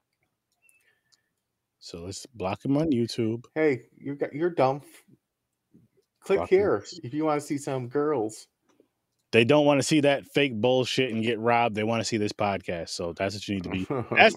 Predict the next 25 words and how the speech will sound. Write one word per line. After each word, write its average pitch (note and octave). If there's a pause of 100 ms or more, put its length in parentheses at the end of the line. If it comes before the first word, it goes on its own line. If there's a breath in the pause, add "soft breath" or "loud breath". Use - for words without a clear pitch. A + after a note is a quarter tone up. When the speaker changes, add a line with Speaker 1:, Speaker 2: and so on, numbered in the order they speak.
(100)
Speaker 1:
that's A#3+
the B3+
type A3+
of D3+
bots D#3
I C3+
need. D3
I B2
need F#3
you A3
guys, E3
I -
need G3+
some F#3
people F3
who E3
are C#3+
smart D#3
enough D#3
to C3+
do D3
the D3+
whole D3
bot C#3
shit -